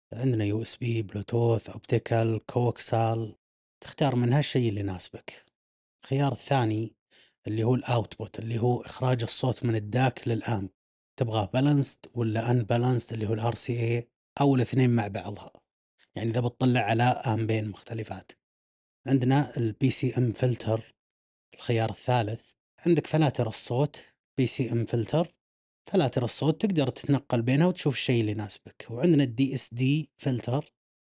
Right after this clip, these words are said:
اللي هو الكا-، يسوي كات أوف بعد تردد م-، معين، أو بعد تردد حد محدد مسبقًا. وهالنقطة بتكلم عنها بشكل أعمق في فقرة الملاحظات. وعندنا ساوند كولر،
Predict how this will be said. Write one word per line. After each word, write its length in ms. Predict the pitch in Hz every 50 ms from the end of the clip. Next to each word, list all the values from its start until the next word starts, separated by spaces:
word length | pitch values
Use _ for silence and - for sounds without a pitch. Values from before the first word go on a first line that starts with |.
| - 190
اللي 240 | 185 190 170 147 147
هو 100 | 151 147
الكا-، 800 | 147 139 127 127 127 _ - - 151 143 123 117 120 120 117 131
يسوي 340 | 135 - - 147 143 135 123
كات 280 | - - 143 - -
أوف 320 | 131 135 143 135 - - 123
بعد 240 | 120 139 120 127 - _ _ -
تردد 540 | - 131 123 131 120 110 127 117 107 - 131
م-، 100 | 127 113 -
معين، 480 | 127 123 110 117 113 107 104 104 101 -
أو 120 | 113 113
بعد 360 | 101 117 110 107 107 107 110 -
تردد 460 | - 123 123 127 123 117 127 123 117
حد 340 | 117 - - 127 117 107 -
محدد 420 | 107 - - 147 127 113 127 113 113
مسبقًا. 480 | 117 120 - - - - - - - _ _ _ _ _ _ _ _ _ _ _ -
وهالنقطة 640 | 120 113 104 127 151 151 139 143 - - - 143 135
بتكلم 480 | 123 113 - - 143 139 131 120 117
عنها 180 | 113 131 123 110
بشكل 340 | - - 131 - - 113 107
أعمق 440 | 131 131 127 131 131 123 120 _
في 840 | - - - 113 107 107 107 107 104 104 104 104 101 101 104 101 98 -
فقرة 340 | - 127 - - 131 110 -
الملاحظات. 680 | 120 110 110 104 104 98 - - 104 104 107 - - - - - - _ _ _ _ _ _ _ _ _ _ _ - 113
وعندنا 500 | 117 127 165 160 139 127 135 156 117 110
ساوند 720 | - - - - - - 139 143 139 139 143 143 139 -
كولر، 440 | - - - 127 117 110 98 92